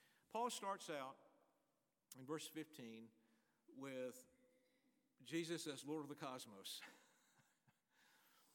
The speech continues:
Encompasses everything. And then Paul, beginning in verse eighteen, kind of drills down a little bit, zeroes in a little bit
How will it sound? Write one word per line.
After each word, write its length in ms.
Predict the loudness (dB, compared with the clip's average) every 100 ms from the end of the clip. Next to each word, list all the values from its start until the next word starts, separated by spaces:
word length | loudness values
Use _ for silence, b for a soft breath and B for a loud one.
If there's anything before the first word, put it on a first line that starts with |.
| B B B B B _ _ -14
Encompasses 600 | -2 0 2 2 2 2
everything. 540 | 0 -2 -6 -8 -10 -12 -18 B B B _ _ _ _ _ _ _ _ _ _ _ _ -8
And 120 | -4
then 220 | 0 -2 -4 -2
Paul, 200 | 2 2
beginning 260 | 2 -2
in 60 | -2
verse 220 | -4 -2 -2
eighteen, 460 | -2 -4 -4 -6 -2
kind 140 | 0 0
of 60 | -4
drills 540 | -4 0 2 2 2
down 320 | 2 4 4
a 40 | 4
little 240 | 2 2
bit, 240 | 2 0 0 -6 0
zeroes 460 | 2 4 4 4 2 2
in 120 | 4
a 60 |
little 240 | 4 2 2
bit 320 | 2 2 0